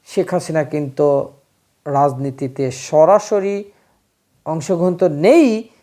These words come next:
সেই সঙ্গে আওয়ামী লীগের নেতাকর্মীদেরও কোনো অংশগ্রহণ নেই। ছাত্র জনতার অভ্যুত্থানের পর এই পতিত আওয়ামী লীগ সরকারের মন্ত্রী, এমপি, নেতাকর্মীরা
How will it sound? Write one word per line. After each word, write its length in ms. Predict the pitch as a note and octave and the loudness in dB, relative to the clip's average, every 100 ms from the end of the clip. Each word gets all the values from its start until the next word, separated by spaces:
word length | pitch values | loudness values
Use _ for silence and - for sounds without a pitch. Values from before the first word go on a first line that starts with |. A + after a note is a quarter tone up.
| _ | _
সেই 240 | _ A#3 B3+ | _ -2 0
সঙ্গে 460 | C4 B3+ B3 B3 B3+ _ _ _ | -2 0 0 -2 -4 _ _ _
আওয়ামী 420 | F3 F#3+ G3 F#3+ G3+ | 2 4 4 2 -2
লীগের 420 | G#3+ G#3+ G#3 - | 0 0 -2 -8
নেতাকর্মীদেরও 1160 | F3 G#3 C4 D4 - G#3+ F#3 F3+ F3 E3+ C3 C3 _ _ | -6 -4 -2 -4 -4 -4 -2 0 2 2 0 -4 _ _
কোনো 220 | - D3+ D3 | -10 -4 -4
অংশগ্রহণ 560 | D3 C3+ D3 C3+ C#3+ | -4 -6 -8 -6 -6
নেই। 380 | B2+ D3+ D3 G#2 _ _ _ - | -4 -2 -4 -6 _ _ _ -12
ছাত্র 540 | F3 G3+ G3+ G3 F#3+ | -2 -2 -2 -2 0
জনতার 400 | F3+ F3 E3 D3+ | 0 -2 0 0
অভ্যুত্থানের 720 | D3 C#3+ G3+ - - G3 F3+ - - | 0 -2 -8 -8 -6 -2 -2 -4 0
পর 260 | D#3 C#3 B2+ - _ - | 2 2 -4 -20 _ -4
এই 240 | F3 F3 | -4 -4
পতিত 320 | A3 A#3 G#3+ G3+ | -6 -6 -4 -4
আওয়ামী 520 | - D3+ D3+ D#3 F3 | -4 -2 0 0 -2
লীগ 100 | A3+ | -6
সরকারের 680 | - - D#3+ D3 D#3 E3 D#3+ | -8 -4 -2 0 0 0 0
মন্ত্রী, 640 | D3 D3 D3 C3 D#3+ D#3+ - | -4 -6 -6 -8 -6 -6 -4
এমপি, 520 | C#3+ C#3 C3+ D#3+ E3 E3 - _ - | -6 -8 -8 -6 -6 -8 -20 _ -12
নেতাকর্মীরা 1080 | C#3+ E3 E3 D3+ - C#3 C3+ C#3+ C3+ B2 | -4 -2 -2 -2 -2 -2 -2 0 0 -2